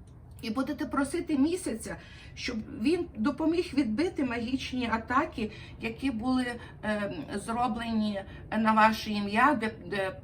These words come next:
произносилося ваше ім'я. І будемо просити місяця, щоб він допоміг нас це все зняти і назад повернути, тому що подібне відбиває,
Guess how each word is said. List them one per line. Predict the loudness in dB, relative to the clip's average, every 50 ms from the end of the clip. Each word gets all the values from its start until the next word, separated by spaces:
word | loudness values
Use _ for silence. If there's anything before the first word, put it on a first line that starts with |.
| -12
произносилося | -8 -4 -4 -2 -2 -4 -4 -4 -6 -6 -4 -2 -2 -2 -2 -4 -4 -6 -6 -4
ваше | -2 -2 -4 -4 -6 -10 -8
ім'я. | -6 -2 -2 -2 2 2 2 2 2 0 -4 -8 -14 -16 -14 -14 -14 -10 -6
І | -6 -2
будемо | -2 0 0 0 -2 -2
просити | -2 -2 -4 -2 -4 -4 -6 -4 -2 0 0 0 0 -4 -6 -4
місяця, | -2 2 2 2 2 2 0 -2 0 0 -2 -2
щоб | -2 -4 -6 -8 -2
він | 2 4 4
допоміг | 4 2 0 -2 0 0 2 2 2 0 2 2
нас | 2 2 2 0 -4 -10 -12 -12 -6
це | -2 0 0 0
все | 0 -2 0 0 0
зняти | 0 0 0 2 2 2 2 2 -4 -6 -8 -8 -12 -14 -14 -12 -2
і | 2 4
назад | 4 4 4 4 4 4 4 4 0 -4 -2
повернути, | -2 0 2 2 2 2 2 2 0 0 -4 -6 -6 -8
тому | -6 -6 -6 -4 -2 -4
що | -4 -4 -6 -6
подібне | -2 -2 -2 2 2 2 4 6 4 4
відбиває, | 4 2 -4 -2 -2 -2 0 2 2 2 2 2 2 0 -2